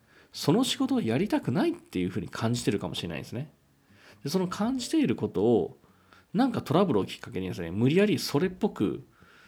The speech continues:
トラブルをきっかけに噴出してるだけなんですよね。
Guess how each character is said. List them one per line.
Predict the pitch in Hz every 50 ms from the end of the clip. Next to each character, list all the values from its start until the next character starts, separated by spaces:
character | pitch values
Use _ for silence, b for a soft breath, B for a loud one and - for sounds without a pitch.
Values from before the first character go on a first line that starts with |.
| b b
ト | - -
ラ | 208 214
ブ | 214 214
ル | 190
を | 170
き | 180 -
っ | -
か | - 165
け | 170 170
に | 117 -
噴 | - - 165
出 | 175
し | 175 - - -
て | - 147
る | 95
だ | - 98 101
け | 123 143
な | 117
ん | 80
で | -
す | -
よ | - 67
ね。 | - -